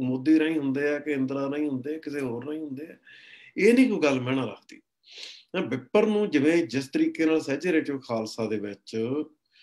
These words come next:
ਇੱਕ ਪੂਰੀ ਕਿਤਾਬ ਲਿਖ ਕੇ ਵਿਪਰ ਸੰਸਕਾਰ ਦੇ ਉੱਤੇ ਮਹਿਬੂਬ ਸਾਹਿਬ ਨੇ ਵਿਪਰ ਦੀ ਵਿਆਖਿਆ ਕੀਤੀ ਆ, ਉਸ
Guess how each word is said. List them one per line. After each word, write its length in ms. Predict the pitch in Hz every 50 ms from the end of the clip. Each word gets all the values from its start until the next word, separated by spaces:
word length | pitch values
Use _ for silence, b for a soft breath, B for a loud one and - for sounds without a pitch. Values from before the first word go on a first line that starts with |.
| b b b b - -
ਇੱਕ 180 | 127 127 -
ਪੂਰੀ 420 | 127 - _ - 202 226 233 226 214
ਕਿਤਾਬ 460 | - - - 135 117 117 127 131 127
ਲਿਖ 260 | 127 120 113 110 - -
ਕੇ 340 | - 110 110 104 98 92 - _ _ _ _ _ -
ਵਿਪਰ 240 | 117 113 - - 131
ਸੰਸਕਾਰ 540 | 127 135 131 123 123 - 117 110 110 107 110
ਦੇ 100 | 101 113
ਉੱਤੇ 340 | 110 107 110 - - 110 107
ਮਹਿਬੂਬ 340 | 110 110 104 110 113 110
ਸਾਹਿਬ 180 | - 117 110 117
ਨੇ 80 | 120 117
ਵਿਪਰ 340 | 98 107 101 - - 120
ਦੀ 120 | 110 110 117
ਵਿਆਖਿਆ 420 | 107 101 92 92 - - 127 117
ਕੀਤੀ 400 | 113 107 104 95 - 113 117 117
ਆ, 120 | 143 170 180 - B B B B B B B _ _ _ _ - -
ਉਸ 300 | 196 208 247 247 247